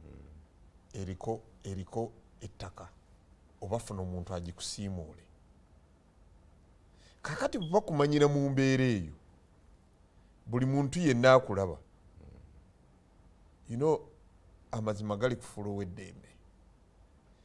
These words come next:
Speaker 2: Kakati buli muntu yenna akulaba, akutwalira mu kiti ekyo, nti ye principal yo.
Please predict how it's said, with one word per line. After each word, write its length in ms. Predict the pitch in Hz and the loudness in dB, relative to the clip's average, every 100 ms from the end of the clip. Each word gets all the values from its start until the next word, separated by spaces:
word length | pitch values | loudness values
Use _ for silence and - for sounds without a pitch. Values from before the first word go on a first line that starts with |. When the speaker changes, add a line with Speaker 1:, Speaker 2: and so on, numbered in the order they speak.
| - - | -20 -20
Speaker 2:
Kakati 300 | - 160 214 | -10 -6 -4
buli 160 | 160 156 | -2 0
muntu 220 | 147 160 | 0 2
yenna 280 | 180 143 147 | 2 6 4
akulaba, 380 | 135 117 101 - | 4 0 0 -2
akutwalira 720 | 113 113 - 147 185 180 180 | -6 -6 -8 0 2 4 2
mu 120 | 180 | -2
kiti 320 | 175 - 175 165 | -4 -6 4 6
ekyo, 320 | 135 - 95 - - - | 6 2 -12 -14 -20 -14
nti 240 | 113 117 110 | -10 -6 -6
ye 80 | |
principal 720 | 104 117 123 135 - - 139 | -6 -4 -4 -4 -6 -2 0
yo. 260 | 131 135 120 | 2 2 0